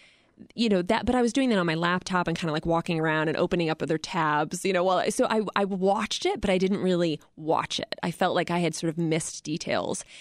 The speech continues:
And so I got to thinking about what it would take to commit to sit down and watch something,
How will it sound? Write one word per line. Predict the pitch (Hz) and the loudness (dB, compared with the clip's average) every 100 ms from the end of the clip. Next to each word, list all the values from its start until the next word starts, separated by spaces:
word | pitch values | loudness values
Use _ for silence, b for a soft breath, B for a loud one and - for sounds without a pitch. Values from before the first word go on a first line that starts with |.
| B | B
And | 220 | -2
so | 240 | 0
I | |
got | 233 240 | 0 -2
to | 226 | 0
thinking | 208 190 180 170 | 0 2 2 2
about | 151 143 165 | 0 0 0
what | 170 170 | 2 2
it | 160 | 0
would | 147 | -2
take | - 151 - | -2 -4 -4
to | 165 | -6
commit | 185 160 139 - | -2 0 -2 -4
to | 175 | -8
sit | - - | -6 -4
down | - 160 | -2 -2
and | 151 156 | 0 0
watch | 156 - - | -2 -2 -4
something, | 175 - 143 143 | -4 -2 -2 -2